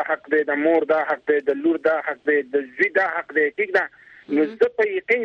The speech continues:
Speaker 1: سره درته وایم چې دا معاشره به ترقي وکړي او د، د دې تشدد، د دې مسلو نه به دا خلک
Speaker 2: او د
Speaker 1: دا
Speaker 2: کور نه
Speaker 1: واخلي،
Speaker 2: بهر چې
Speaker 1: دا
Speaker 2: کمې
Speaker 1: به
Speaker 2: زنانه
Speaker 1: بچي
Speaker 2: دي، د
Speaker 1: کړي.
Speaker 2: نو-، د نورو
Speaker 1: دا
Speaker 2: خویندې میندې او لوڼه یا د هغو عزت او د، آه، د هغو د عزت خیال یا د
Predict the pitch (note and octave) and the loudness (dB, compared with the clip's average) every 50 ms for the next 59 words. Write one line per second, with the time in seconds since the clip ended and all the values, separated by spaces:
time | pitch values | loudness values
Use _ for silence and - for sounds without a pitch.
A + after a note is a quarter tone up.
0 | G#3 - G#3 F#3+ F#3 F#3 F3 E3+ F3 E3+ E3+ F3+ F3+ F3 E3+ D#3+ - - D#3+ D#3 | -2 0 0 0 0 -2 -2 0 -2 -2 0 0 0 0 0 -2 -2 -2 0 0
1 | D#3 D#3 D#3 D#3 D3+ D3 - - D#3 D3+ E3 D#3+ D#3 - - C#3 C#3 C3+ - - | 0 0 -2 -4 -4 -2 0 0 0 0 2 0 -2 0 0 0 0 0 -2 0
2 | D#3+ D#3+ D#3+ D3 - D3+ D3 C#3 B2+ C3+ C3 - B2+ B2 B2 B2 - - - - | 0 0 0 0 0 -2 -2 0 0 -2 -2 -2 -4 -12 -4 -2 -2 -2 0 0
3 | - G3 - - - C#3+ - D3+ - - - E3+ - - - C#3 C3+ C3 D3+ F3 | 0 0 2 0 -2 -2 0 -2 -4 0 0 0 0 0 -2 -2 -2 0 2 0
4 | F#3 E3+ D#3 C3+ - C#3 C3+ D3 D#3 D3+ D3 C#3+ C3+ C3 C3 C#3 C3+ - - C#3 | 0 0 -2 -2 -2 0 0 0 0 0 0 0 0 2 0 0 -2 0 -2 0
5 | C#3 C#3+ - - C4+ - - - C4+ - - D#4 F4 F4 E4 D#4+ C#4+ C4+ C4 - | 0 0 -4 -4 -4 0 0 0 0 0 0 2 4 6 6 4 4 2 2 4
6 | - F4+ - - D#4+ D#4+ D4+ D4 D4 B3+ - C4 B3 B3 B3 A#3+ C4+ C#4 B3+ B3+ | 2 2 4 2 2 2 4 2 0 0 -2 -2 0 0 0 0 -2 -2 -4 -4
7 | A#3+ A#3+ D#4 D#4+ - A#3 A#3 A#3+ B3+ C#4 C#4 A3+ A3+ A3 B3 A#3+ B3+ D4 E4 D#4+ | -4 -2 0 0 0 -2 -4 -6 -6 -6 -6 -8 -6 -6 -6 -4 -2 0 2 4
8 | C#4 - - C#4 C4+ C4 C4 B3+ B3 B3 B3+ B3+ B3 B3 A#3+ A#3+ A3+ A#3 A#3 A#3 | 2 2 2 0 -4 -4 -4 -4 -4 -6 -6 -6 -6 -8 -6 -6 -6 -6 -6 -6
9 | B3 B3+ B3 A#3+ A#3 A#3 A#3 A#3+ A3 G#3+ G#3+ G#3 G#3 _ - - - - - - | -6 -4 -2 -2 -2 -2 -2 -4 -4 -4 -4 -4 -6 _ -16 -20 -20 -14 -6 -4
10 | G#3+ - G#3+ A3 A3 G#3 A#3+ D4 D4+ C#4 - A#3+ A3 A#3+ B3+ C4 C4 A#3+ A3 A3 | -2 0 0 -2 -2 -2 0 0 0 0 -2 -6 -6 -4 -4 -4 -4 -4 -8 -6
11 | G#3 A3 G#3+ G#3+ G3+ - G3+ G3+ G3+ G#3 G#3 G#3 G#3 G3+ G#3 G#3 G3+ G#3+ C4 C4 | -4 -4 -4 -4 -4 -4 -6 -8 -8 -6 -8 -8 -8 -8 -8 -8 -6 -6 -8 -6
12 | A#3 A#3 A3 G#3+ G3 G#3 G#3 G3+ B3 B3 - - - B3+ B3+ B3+ A#3+ A3 G#3 G#3 | -6 -6 -6 -6 -6 -8 -8 -8 -10 -12 -12 -10 -4 0 0 0 0 0 -4 -6
13 | A3 A3+ A3+ | -6 -6 -4